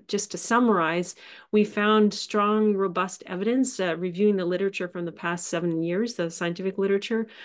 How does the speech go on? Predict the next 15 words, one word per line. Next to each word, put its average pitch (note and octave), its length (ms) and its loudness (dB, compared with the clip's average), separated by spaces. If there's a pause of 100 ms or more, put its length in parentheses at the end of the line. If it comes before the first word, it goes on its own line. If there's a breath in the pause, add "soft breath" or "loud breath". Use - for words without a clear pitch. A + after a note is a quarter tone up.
(220 loud breath)
strong A#3 360 2
evidence A3 400 4
that - 160 -4
climate G3 300 -2
change F#3+ 340 -2
was E3 160 -4
already G3 560 2
impacting F3 640 -6
food F3 220 -6
production F3+ 440 -4
systems A#3 680 -2 (420 loud breath)
and A3 320 4
having, F#3+ 640 -2 (100)
uh, F3+ 360 -4
s-, - 300 -6